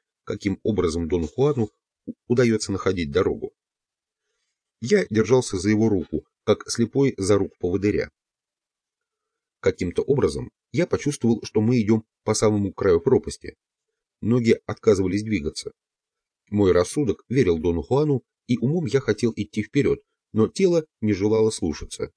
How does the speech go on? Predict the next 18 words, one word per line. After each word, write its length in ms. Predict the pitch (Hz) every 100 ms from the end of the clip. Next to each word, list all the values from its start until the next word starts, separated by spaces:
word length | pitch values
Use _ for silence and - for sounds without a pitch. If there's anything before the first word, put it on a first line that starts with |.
| _ _ _ _ _
И 80 | -
Дону 260 | 101 101 90
Хуану 400 | - 143 143 -
приходилось 540 | 110 104 107 120 113 -
в 160 | - -
полной 260 | 104 87
темноте 520 | 76 80 90 - 156 _ _ _
тащить 340 | - 101 120 -
меня 200 | 90 87
за 120 | 87
собой. 340 | 95 82 80 - _ _ _ _ _ _ _ _ _ - _ _ _ _ _ -
Он, 180 | 185 185
должно 320 | 160 131 135
быть, 180 | 127 -
в 60 | -
совершенстве 720 | - 104 - 117 107 107 101
знал 240 | 101 104 95
местность. 420 | 101 - - -